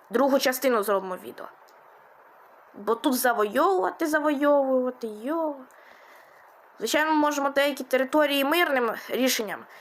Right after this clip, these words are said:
Проте я боюся, що ніхто не захоче мирним рішенням. Князі київські вернуть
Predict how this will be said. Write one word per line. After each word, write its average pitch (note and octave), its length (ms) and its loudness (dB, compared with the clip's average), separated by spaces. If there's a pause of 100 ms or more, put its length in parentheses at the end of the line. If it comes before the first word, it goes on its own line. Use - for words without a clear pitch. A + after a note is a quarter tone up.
(160)
Проте A#3+ 240 0
я C#4+ 80 4
боюся, C#4+ 360 2
що C4+ 120 0
ніхто C4 260 2
не C#4 120 4
захоче B3+ 400 0
мирним G3+ 300 -2
рішенням. G3 380 -10 (2750)
Князі C4 360 2
київські D#4 520 2
вернуть B3+ 500 0